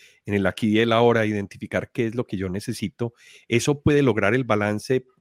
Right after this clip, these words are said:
perfecto entre ser conscientes en el momento justo, en el momento pleno, e identificar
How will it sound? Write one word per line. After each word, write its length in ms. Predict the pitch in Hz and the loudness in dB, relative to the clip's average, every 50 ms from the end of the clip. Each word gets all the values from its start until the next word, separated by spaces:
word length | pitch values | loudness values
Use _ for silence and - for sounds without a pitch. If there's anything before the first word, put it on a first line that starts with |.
| _ _ | _ _
perfecto 520 | - 113 - - 123 110 - - - 131 | 0 0 0 0 -4 -4 -4 -4 -4 -4
entre 420 | 127 117 98 - - 98 90 85 - _ _ _ _ _ - | -4 -4 -6 -8 -8 -8 -8 -8 -10 _ _ _ _ _ -14
ser 320 | - - - 139 135 135 | -6 0 2 2 2 2
conscientes 680 | - - 165 165 - - 180 165 139 131 - 135 131 - | 0 -2 -2 -2 0 0 0 0 0 0 -2 -4 -2 0
en 100 | 135 110 | 0 0
el 100 | 101 98 | 0 -2
momento 540 | 104 101 95 101 110 110 110 107 - - 135 | -2 -2 -2 0 -2 -2 -4 -4 -4 -4 -2
justo, 400 | 135 - 160 123 - - - 123 | 2 2 2 2 0 -4 -8 -6
en 80 | 107 101 | -6 -4
el 120 | 92 95 | -4 -4
momento 420 | 95 95 98 98 101 - 135 143 | -4 -2 -4 -4 -4 -6 -8 -4
pleno, 340 | - 147 123 101 101 107 110 - _ _ - - - - | -2 0 0 0 0 -4 -8 -10 _ _ -20 -16 -4 2
e 120 | 156 160 | 4 4
identificar 920 | 151 143 131 135 127 123 - 131 113 123 - - - 123 120 123 - 165 | 6 6 4 2 0 0 -4 -6 -6 -6 -6 0 2 4 4 4 0 -4